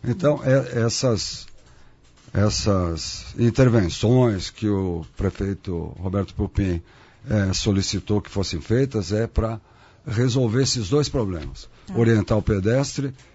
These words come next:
Speaker 1: e permeabilidade do solo.
Speaker 2: Uhum. Bom, neste momento, que é um momento de obras, tem muita máquina, muito operário ali na pista,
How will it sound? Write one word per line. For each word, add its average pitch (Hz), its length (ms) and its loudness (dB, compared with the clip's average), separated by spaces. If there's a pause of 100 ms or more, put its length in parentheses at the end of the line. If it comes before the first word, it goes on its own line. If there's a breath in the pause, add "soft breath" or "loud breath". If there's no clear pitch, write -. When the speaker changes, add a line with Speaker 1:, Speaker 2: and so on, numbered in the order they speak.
Speaker 1:
e 117 100 4
permeabilidade 113 960 2
do 104 140 -4
solo. - 320 -10
Speaker 2:
Uhum. 190 280 -8
Bom, 202 220 -4
neste 277 360 -4
momento, 220 560 -6
que 202 120 -10
é 196 40 -6
um 190 60 -6
momento 190 340 -6
de 196 140 -4
obras, 202 560 0
tem 220 180 -6
muita 233 400 0
máquina, 202 680 0
muito 220 300 -8
operário 208 600 -2
ali 185 100 -6
na 196 120 -8
pista, 226 600 -8